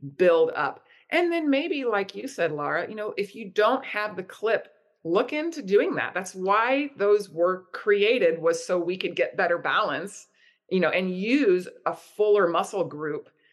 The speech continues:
if you are cycling for long distances. People don't use those on their little beach bicycles where we're just, like, going to the beach and back. But if you're doing a lot of distance, tho-, those clips are there for a reason. 'Cause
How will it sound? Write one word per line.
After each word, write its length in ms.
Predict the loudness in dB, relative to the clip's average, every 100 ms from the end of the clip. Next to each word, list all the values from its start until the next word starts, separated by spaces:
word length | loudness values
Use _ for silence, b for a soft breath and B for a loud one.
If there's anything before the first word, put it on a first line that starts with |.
| b b _
if 300 | 2 2 0
you 160 | 0 2
are 100 | 2
cycling 560 | 0 0 0 -2 -4
for 160 | -4 -4
long 240 | -2 -2
distances. 540 | 0 -2 -2 -6 -6 -6
People 300 | -6 -4 0
don't 260 | 2 2 0
use 180 | -6 0
those 260 | 0 0
on 120 | -2 -4
their 120 | 0
little 360 | 2 0 -4 _ _
beach 260 | 0 0 0
bicycles 600 | 0 0 -2 -4 -4 -4
where 100 | -2
we're 140 | -2
just, 240 | -2 -6 -2
like, 240 | -2 -2
going 160 | -4 -6
to 60 |
the 60 | -8
beach 220 | -8 -8
and 100 | -4
back. 280 | -2 -2 -2
But 100 | -2
if 160 | -2
you're 180 | -2 -2
doing 440 | 0 -2 0 -4 -10 _ _ _ -2
a 80 | -2
lot 500 | 0 0 0 0 -2
of 160 | -8
distance, 600 | -2 -2 -2 -12 -12 -16 _ _ _ _ _ _ _ _ _
tho-, 240 | 2 2 2
those 200 | 0 0
clips 340 | -2 -6 -4
are 120 | -2 0
there 200 | 0 -2
for 140 | -6
a 60 | -4
reason. 420 | -2 -4 -6 -10
'Cause 240 | -12 -14